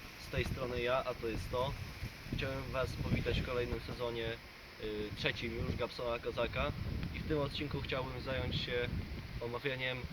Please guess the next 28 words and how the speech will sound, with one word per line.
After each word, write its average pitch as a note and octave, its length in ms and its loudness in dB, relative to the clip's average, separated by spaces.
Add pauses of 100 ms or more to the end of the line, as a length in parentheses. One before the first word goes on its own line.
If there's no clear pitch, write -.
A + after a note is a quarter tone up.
(300)
wyborów B2+ 420 4
parlamentarnych B2 920 4
do A#2+ 100 2
Sejmu B2+ 460 2 (220)
oraz B2 240 4
Senatu A2+ 460 0 (720)
w - 40 -12
Polsce, G#2+ 420 -2 (800)
y, G2+ 160 -4
w - 40 -8
kraju C3+ 260 2
Polsce. G#2+ 380 -2
I C3 220 2
ja C#3+ 100 8
bym D#3+ 80 4
chciał D3 220 0
powiedzieć, C3 380 0
że B2 100 -2
bardzo C3+ 260 2
mi C#3 80 0
się C#3+ 100 0
nie B2 60 -2
podoba B2+ 260 0
to, B2+ 140 -2
że A#2 220 2
piś D3+ 300 2
wygrał B2 380 2
wybory A#2 540 2